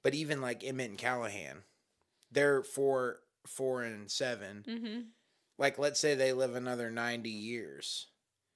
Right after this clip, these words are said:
Speaker 1: That's, in the vast scheme of
Speaker 2: Oh, yeah.
Speaker 1: eternity, that's nothing, you know?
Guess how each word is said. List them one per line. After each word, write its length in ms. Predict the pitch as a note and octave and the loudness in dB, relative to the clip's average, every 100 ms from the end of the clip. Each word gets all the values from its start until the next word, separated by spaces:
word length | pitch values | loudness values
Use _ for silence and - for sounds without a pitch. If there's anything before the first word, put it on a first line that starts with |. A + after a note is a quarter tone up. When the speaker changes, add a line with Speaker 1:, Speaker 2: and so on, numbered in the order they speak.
| _ _ _ _ _ _ _ - | _ _ _ _ _ _ _ 2
Speaker 1:
That's, 380 | D3 D3+ - - _ _ _ _ _ _ - | 2 4 -2 -4 _ _ _ _ _ _ -4
in 140 | D#3 | -2
the 80 | C3+ | -2
vast 600 | B2 D3 C#3+ - - - | 4 6 6 4 0 -2
scheme 440 | - - C#3+ C#3 C3+ | -4 -2 -2 -4 -2
of 160 | A#2+ | 0
Speaker 2:
Oh, 400 | A#2 D4 B3 C#4 | 4 6 6 6
yeah. 300 | C4 A#3 E3 | 6 6 6
Speaker 1:
eternity, 320 | A2 A2+ A2+ - | 2 -2 -6 -6
that's 240 | A#2+ A#2 A#2+ | -4 -4 -4
nothing, 640 | A#2+ B2 B2+ - D2+ D#2 | 2 4 2 0 -12 -10
you 120 | G#2+ | -8
know? 460 | A2 A2 A#2 A#2+ | -4 -2 -2 -4